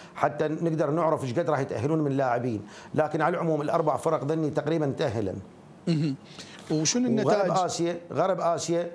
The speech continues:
Speaker 2: أي.
Speaker 1: غرب
Speaker 2: تفضل.
Speaker 1: آسيا هي ج-، جزء من هذا التأهيل. تعرف هذه ت-، تخدمنا إنه، آه، ندخل، آه،
Speaker 2: أكيد.
Speaker 1: آه، بطولة غرب آسيا، تعرف استعدادات تكون، تكون، آه، الفرق تكون متكاملة،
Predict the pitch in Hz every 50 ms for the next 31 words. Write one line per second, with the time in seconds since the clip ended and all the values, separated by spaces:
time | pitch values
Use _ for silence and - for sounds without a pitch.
0 | - - 165 160 127 117 - - - - - - - - - - - - - -
1 | 135 160 190 196 - - - 180 175 151 - - 165 165 170 165 147 180 180 170
2 | 156 - 220 - - 156 139 226 190 175 220 - 175 156 156 147 147 147 147 -
3 | 147 131 135 151 131 - 180 175 175 160 - 127 156 156 156 156 156 170 170 143
4 | - 170 139 151 180 208 196 180 165 160 160 160 156 151 151 - - - - -
5 | - - - - 143 147 147 147 160 185 180 180 - 175 170 160 151 156 156 151
6 | 151 180 208 185 - - - 151 143 131 127 123 120 120 120 120 143 170 180 180
7 | 170 170 151 165 175 180 170 180 165 160 - - 160 151 143 151 - - - -
8 | - - - - 190 170 - 175 - - 180 - - 175 147 147 156 151 151 180
9 | 190 185 175 - - 175 175 170 160 135 - - 170 165 156 156 151 151 143 139
10 | 147 151 147 143 143 143 143 139 127 - 190 180 151 - - - - 165 156 147
11 | 143 139 143 - 170 165 151 139 127 117 113 113